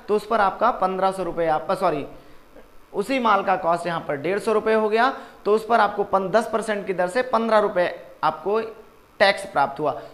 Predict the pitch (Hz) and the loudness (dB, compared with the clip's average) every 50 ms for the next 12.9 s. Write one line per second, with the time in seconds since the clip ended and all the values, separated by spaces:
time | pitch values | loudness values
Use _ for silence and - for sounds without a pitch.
0 | - - 175 170 - 165 190 214 220 214 - 214 220 220 - - 214 240 269 277 | -6 -4 -2 -2 0 2 2 2 2 0 -4 -8 -8 -6 0 2 2 4 2 0
1 | 262 - 220 202 208 196 175 190 185 175 175 165 180 180 180 180 180 160 160 185 | 2 0 0 0 0 0 -2 -2 -2 -2 -2 -2 -2 -2 -2 -2 -2 -2 -2 -2
2 | 208 208 196 180 - - 247 277 269 - - - - - - - 226 208 190 - | -2 -2 -2 -4 -4 -4 -4 -4 -4 -8 -14 -20 -20 -20 -6 2 2 2 2 2
3 | 180 156 - 117 120 - - - - - - - - - - 220 - 277 262 262 | -2 -6 -6 -8 -10 -12 -12 -14 -14 -18 -20 -20 -20 2 4 6 6 6 4 2
4 | 262 - 214 226 240 233 240 240 240 254 277 285 269 - - - - - - - | -2 -4 -4 -4 -4 -2 0 2 2 2 2 2 -2 -4 -10 -16 -20 -20 -20 -20
5 | - - - - - - - - - - - - - - - - 240 247 269 269 | -20 -20 -20 -20 -20 -20 -20 -20 -20 -20 -20 -20 -20 -20 -2 4 4 4 4 2
6 | - - 226 226 214 - - 156 156 151 - 180 190 202 202 - - - - 208 | 0 -4 -4 -4 0 2 2 2 2 2 0 -2 -2 -2 -4 -8 -12 -12 -10 -8
7 | 214 214 - - 254 - - - 185 175 - - - 202 208 - 247 254 262 262 | -8 -8 -6 -6 -6 -2 4 4 4 4 4 0 -4 -4 -2 0 2 2 2 0
8 | - - - - - - - - - 262 269 285 269 269 247 247 240 233 - 214 | -4 -10 -18 -20 -20 -20 -18 0 4 6 6 6 6 4 2 2 0 0 0 -2
9 | 214 - 175 175 165 165 156 160 165 165 160 160 185 202 190 190 - 254 240 240 | -2 0 -2 -2 0 -2 -2 -2 -2 -2 -2 -2 -2 -4 -2 -2 -4 -4 -2 -2
10 | 254 240 247 - 208 202 - - 262 254 254 254 220 208 - 196 185 185 190 196 | -4 -6 -6 -8 -8 -8 -4 0 0 0 2 0 -2 0 2 0 0 0 0 -2
11 | 220 247 - - - - - - - 226 247 247 240 220 202 202 202 - 208 208 | -2 -2 -6 -10 -16 -20 -18 -4 2 2 2 4 4 2 2 2 2 0 0 2
12 | 196 190 196 226 220 - 208 180 151 151 131 - - 127 135 127 117 | 0 0 -2 -4 -4 -4 -6 -4 -2 -2 -2 -2 -2 -4 -4 -6 -8